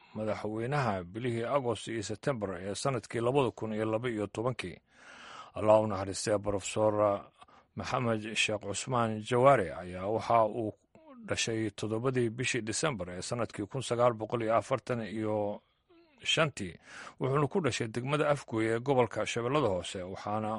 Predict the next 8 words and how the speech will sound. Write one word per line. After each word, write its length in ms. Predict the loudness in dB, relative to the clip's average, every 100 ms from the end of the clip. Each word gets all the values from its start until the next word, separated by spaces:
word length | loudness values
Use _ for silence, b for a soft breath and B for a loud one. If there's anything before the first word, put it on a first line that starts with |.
| -6 -8
uu 200 | -6 -6 -6
ku 100 | -6
geeriyooday 480 | -4 -2 -2 -2 -2
da'da 340 | 4 4 6 0
toddobaatan 560 | -4 -2 0 -2 -6 -6
iyo 120 | -6
sagaal 420 | -6 -6 -6 -6
jir. 240 | -4 -2